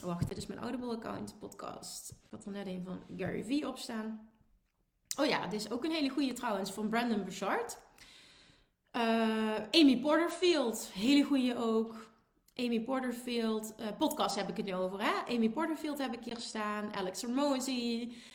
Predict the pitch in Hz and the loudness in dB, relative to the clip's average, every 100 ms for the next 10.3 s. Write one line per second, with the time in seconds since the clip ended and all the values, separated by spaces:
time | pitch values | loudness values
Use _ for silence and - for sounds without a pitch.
0 | - - 214 214 208 208 302 277 269 262 | -6 2 4 6 4 6 8 8 8 4
1 | - - 202 208 277 311 294 285 - 226 | 0 -14 -6 4 6 6 4 2 0 0
2 | 226 220 226 - - - 269 294 269 214 | 2 0 -2 -8 -16 0 6 6 4 2
3 | 196 190 - 180 185 233 254 240 220 220 | 2 2 0 0 2 2 2 2 4 4
4 | 175 - - 214 214 226 240 233 233 208 | 2 -2 -4 -4 -4 -2 -4 0 0 2
5 | 220 233 240 233 202 202 - 208 185 - | 2 2 0 0 0 0 0 0 -2 -4
6 | - 175 269 294 277 320 285 - 311 330 | -6 2 4 4 2 2 0 4 4 4
7 | 311 226 208 196 202 269 277 294 220 202 | 0 0 0 -2 -2 0 0 -2 -2 -2
8 | 311 370 311 277 226 226 233 392 277 233 | 2 2 2 2 -2 -4 -2 -2 -2 -2
9 | 240 254 233 240 226 - 269 370 349 349 | -4 -4 -6 -6 -6 -4 0 2 2 2
10 | 277 226 208 | 0 0 -2